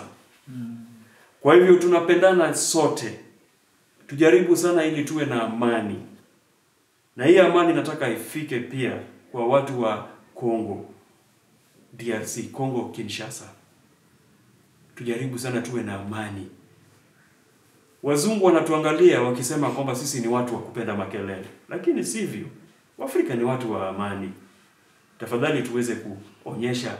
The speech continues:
Speaker 2: amani. Sema direct na vijana, waambie unafikiriaje kuhusu mambo ya amani.
Speaker 1: Ah, cha kuzungumza mwisho kabisa, nilikuwa nawa-, nawasihi vijana wenzangu,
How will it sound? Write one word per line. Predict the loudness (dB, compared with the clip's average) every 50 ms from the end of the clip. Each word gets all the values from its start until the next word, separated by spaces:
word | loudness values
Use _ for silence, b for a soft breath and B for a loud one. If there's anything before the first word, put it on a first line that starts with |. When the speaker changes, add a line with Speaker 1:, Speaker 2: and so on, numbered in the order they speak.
| -12 -12
Speaker 2:
amani. | -10 -8 -6 -4 -4 -4 -4 -4 -6 -8 -10 -12 -18 -20 -20 -20 _ _ _ _ _ _ _ _ -20 _ _ _ _ _ _ _ _ _ _ _ _ _ -16 -14 -14 -14 -16 -20 -20 -20 -20 -20 -14 -8
Sema | -6 -4 -2 0 0 2 2 2
direct | 4 4 4 4 6 6 4 4 2 -2 -6 -10 -10
na | -8 -8
vijana, | -6 -4 -2 2 6 6 8 8 6 4 2 0 -4 -8 -6 -2
waambie | -2 -2 0 -2 -4 -4 -2 0 0 0 0 0 -4 -8 -12 -18 -20 -20 -20 -20 _ -14 -10
unafikiriaje | -8 -8 -8 -10 -10 -8 -6 -2 0 2 2 2 2 0
kuhusu | -4 -4 -6 -6 -4 -2 -2 -2 -2 -4
mambo | -2 -2 -2 -2 -2 -2
ya | -2 -2 -4 -4 -8 -14 -20 -20 -16 -10
amani. | -6 -4 -2 0 0 0 0 -2 -4 -8 -12 -18 -20 -20 -18 -12 -12 -12 -10 -10 -4 0
Speaker 1:
Ah, | 2 4 4 4 4 2 0 -2 -2 -4 -8 -8
cha | -4 -2 -2 -2
kuzungumza | -2 -2 -4 -4 -2 0 0 0 0 0 0 0 0 0 0 0 0
mwisho | 2 0 0 -2 -2 -6
kabisa, | -6 -8 -8 -8 -8 -8 -8 -8 -10 -10 -12 -12 -14 -16 -18 -16 -14
nilikuwa | -12 -10 -10 -10 -8 -6 -6 -4
nawa-, | -4 -6 -6 -6 -8 -10 -10 -12 -14 -14
nawasihi | -12 -10 -10 -10 -10 -10 -10 -10 -12 -14 -16 -16 -18 -20 -20 -20 _ _ _ -14
vijana | -12 -10 -8 -6 -6 -6 -8 -10
wenzangu, | -10 -12 -14 -14 -12 -8 -8 -8 -6 -8 -8 -10 -10 -10 -12